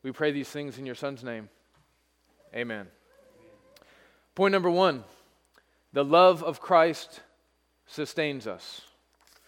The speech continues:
All of our five points this morning are flowing out of really something we see in verse one. Uh, look there.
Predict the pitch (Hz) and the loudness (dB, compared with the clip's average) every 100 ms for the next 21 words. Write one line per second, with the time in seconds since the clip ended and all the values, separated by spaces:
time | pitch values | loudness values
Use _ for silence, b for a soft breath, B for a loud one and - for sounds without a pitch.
0 | b b - 202 247 214 190 202 190 - | b b 6 8 10 8 8 8 6 4
1 | 208 208 - 160 160 147 151 156 147 139 | -2 -2 -4 -6 -6 -4 -4 -2 0 0
2 | - 185 196 185 165 165 160 151 147 127 | -2 0 2 2 2 2 4 4 2 2
3 | 180 175 147 139 - - _ - 170 165 | 0 2 2 -2 -6 -16 _ -8 -6 -4
4 | 147 - 180 151 135 147 139 147 160 147 | -6 -4 -2 -4 -2 -4 -4 -4 -2 -2
5 | 131 147 _ _ _ _ _ _ _ _ | -4 -14 _ _ _ _ _ _ _ _
6 | _ _ _ _ - - 151 170 165 165 | _ _ _ _ -14 -4 -2 2 6 6
7 | 147 | 6